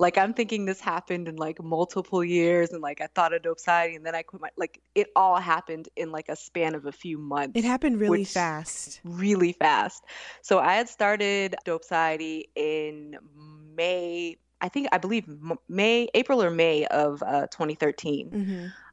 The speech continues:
Speaker 1: Um, I quit my job in July of <laughs> twenty thirteen,
Speaker 2: Mm-hmm.
Speaker 1: uh, a few months afterwards. And it had been a long time coming. I had been in the jo-, same job for seven years, seven or eight years,
Speaker 2: Mm-hmm.
Speaker 1: same place,
Speaker 2: Mm-hmm.
Speaker 1: um, every single day. And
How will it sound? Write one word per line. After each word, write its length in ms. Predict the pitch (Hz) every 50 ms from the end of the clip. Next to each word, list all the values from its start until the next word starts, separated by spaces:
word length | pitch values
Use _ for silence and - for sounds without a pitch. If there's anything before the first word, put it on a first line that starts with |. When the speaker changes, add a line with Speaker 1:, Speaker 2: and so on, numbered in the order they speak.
| _ -
Speaker 1:
Um, 380 | 156 151 156 156 151 151 147 - -
I 100 | 170 175
quit 240 | - - 285 269
my 140 | - 175 151
job 520 | 151 - - 175 180 185 160 151 147 147 143
in 120 | 147 147
July 640 | 135 156 143 135 151 160 170 160 - - - 120 135 -
of 120 | - -
<laughs> 60 | -
twenty 200 | - 175 170 196
thirteen, 640 | 185 208 185 208 214 - - - 190 170 160 156 147
Speaker 2:
Mm-hmm. 440 | 180 202 202 180 196 185 180 180 196 196
Speaker 1:
uh, 220 | 160 151 147 147
a 40 | 147
few 200 | - - 202 196
months 260 | 185 170 160 160 -
afterwards. 760 | 165 147 160 - - 160 143 143 143 143 139 139 143 - - _ -
And 320 | - 156 151 151 151 156 - -
it 120 | - 370
had 100 | 440 415
been 140 | 285 269 233
a 60 | 202 180
long 240 | 170 165 165 170
time 240 | 175 - 190 160 156
coming. 380 | - - 170 156 160 156 160 165
I 100 | - 147
had 140 | 165 175 170
been 120 | 175 170
in 100 | 165 160
the 80 | 160 156
jo-, 220 | - 160 147 156 - -
same 300 | - - - 165 160 160
job 360 | 156 156 151 151 147 147 139 -
for 400 | - 151 143 143 143 143 139 135 _ _ _
seven 380 | - - - 202 208 226 226
years, 280 | 233 247 254 262 269 262
seven 260 | - - 208 202 208 202
or 60 | 202
eight 160 | 208 220 196
years, 340 | 226 233 240 247 254 262 226
Speaker 2:
Mm-hmm. 160 | 214 208 208
Speaker 1:
same 240 | 202 196 202 202 208
place, 480 | - - 214 208 226 247 - - - -
Speaker 2:
Mm-hmm. 240 | 208 202 196 202 185
Speaker 1:
um, 720 | 170 165 160 160 160 160 160 156 160 156 156 156 - -
every 220 | - 175 170 190
single 240 | 185 - 185 170 175
day. 480 | 170 175 165 170 180 185 190 208 208 220 - -
And 600 | - - - - - 240 156 156 156 156 160 156